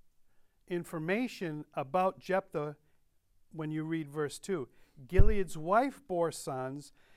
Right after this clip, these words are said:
and when his wife's sons grew up, they drove Jephthah out and said to him, 'You shall have no inheritance in our father's house,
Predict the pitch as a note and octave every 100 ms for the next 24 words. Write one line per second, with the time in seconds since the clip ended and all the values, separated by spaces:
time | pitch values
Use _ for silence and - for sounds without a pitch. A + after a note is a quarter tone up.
0 | _ D#3 E3 E3+ E3 E3+ D#3 F3 A3 C4
1 | - A3+ G#3 E3 D#3+ G3 G3+ B3 E3+ -
2 | - - - - _ E3 G#3 E3 F#3 F#3
3 | D#3 E3 F#3+ F#3+ G3+ - D#3+ E3 D#3+ -
4 | A3 G#3+ F3+ E3 E3+ - F#3 A#3 B3 G#3+
5 | G3+ G3 G3 G#3 F3+ F#3+ F3+ F3 - E3+
6 | D3 - E3 F3 E3+ - D3 C#3+